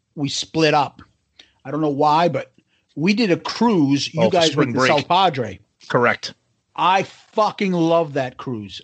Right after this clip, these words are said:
Speaker 1: I
Speaker 2: Yep.
Speaker 1: fucking loved it.
Speaker 2: Yep.
Speaker 1: Um, and then remember, so I, I had so much fun. It was me,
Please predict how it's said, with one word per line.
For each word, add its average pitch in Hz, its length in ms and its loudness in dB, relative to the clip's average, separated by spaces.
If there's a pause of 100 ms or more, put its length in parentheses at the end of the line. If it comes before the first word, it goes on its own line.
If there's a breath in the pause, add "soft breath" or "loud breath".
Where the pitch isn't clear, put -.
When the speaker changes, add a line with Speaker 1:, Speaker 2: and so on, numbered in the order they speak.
Speaker 1:
I 151 240 -4
Speaker 2:
Yep. 135 280 0 (120)
Speaker 1:
fucking 190 420 -4
loved 151 440 2
it. 107 180 -14 (420 soft breath)
Speaker 2:
Yep. 113 120 2
Speaker 1:
Um, 120 380 -2 (720)
and 170 200 0
then 202 240 2
remember, 247 400 -2 (120)
so 175 340 -2
I, 226 400 0 (140)
I 214 200 0
had 262 220 -2
so 226 220 -2
much 262 220 -2
fun. 175 300 -2
It 180 80 -2
was 147 180 -2
me, 269 540 -2